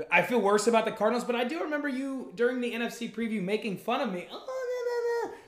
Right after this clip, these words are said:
when I was saying that, "Hey, Ro-, Kyle, Kyler Murray has an M V P type season and the Cardinals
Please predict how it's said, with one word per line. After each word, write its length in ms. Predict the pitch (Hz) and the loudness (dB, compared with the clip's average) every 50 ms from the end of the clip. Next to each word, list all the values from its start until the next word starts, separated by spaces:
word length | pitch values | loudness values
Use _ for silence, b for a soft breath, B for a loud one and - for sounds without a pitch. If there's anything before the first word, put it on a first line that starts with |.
| B | B
when 160 | B 202 208 | B 0 0
I 160 | 208 202 220 226 | 2 2 2 2
was 180 | 214 202 214 | 2 0 0
saying 200 | 247 247 254 254 | -4 -4 -2 -2
that, 120 | 214 185 180 | -2 -2 0
"Hey, 240 | 233 254 240 185 | 0 0 0 0
Ro-, 140 | 156 175 - - - - - _ _ - | 0 -2 -6 -8 -12 -18 -20 _ _ -6
Kyle, 240 | 196 208 226 254 | -4 -2 -2 0
Kyler 640 | 247 240 240 240 - - - 214 220 247 254 247 240 | 0 0 0 0 -2 -4 -4 -2 0 2 2 2 2
Murray 280 | 240 254 269 277 277 247 | 0 0 0 0 0 0
has 180 | 247 240 208 | -2 -2 -4
an 80 | 233 233 | -4 -8
M 140 | 196 233 240 | -8 -8 -8
V 120 | 240 240 | -8 -8
P 160 | 240 240 240 | -8 -6 -8
type 260 | 233 - 226 208 202 - | -6 -6 -6 -8 -8 -8
season 380 | - 240 247 226 196 214 190 | -8 -10 -8 -8 -8 -8 -8
and 80 | 175 170 | -8 -10
the 40 | 160 | -10
Cardinals 600 | - 196 196 214 220 208 190 185 180 - - | -10 -10 -10 -8 -8 -6 -8 -8 -8 -10 -16